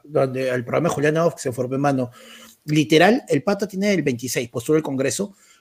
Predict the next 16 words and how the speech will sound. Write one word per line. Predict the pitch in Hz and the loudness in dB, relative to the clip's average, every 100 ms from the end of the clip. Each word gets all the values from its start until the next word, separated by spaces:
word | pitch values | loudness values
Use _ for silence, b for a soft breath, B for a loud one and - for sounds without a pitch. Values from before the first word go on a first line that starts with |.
| _ | _
El | 160 | -2
huevón | 143 143 180 | 2 4 4
dijo, | 190 220 208 | 2 -2 0
"No | 196 226 | 0 2
quiero, | 233 208 233 - | 4 6 4 2
no | 175 | 0
voy | 190 | 2
a | 196 | 2
hacer | - | 0
campaña, | 190 165 190 202 220 - | 0 0 0 0 0 -2
no | 151 | 0
va | 175 | 2
a | |
ser | - - | 2 2
ni | 185 147 | 2 2
miércoles". | 151 147 156 220 - | 2 2 0 0 -4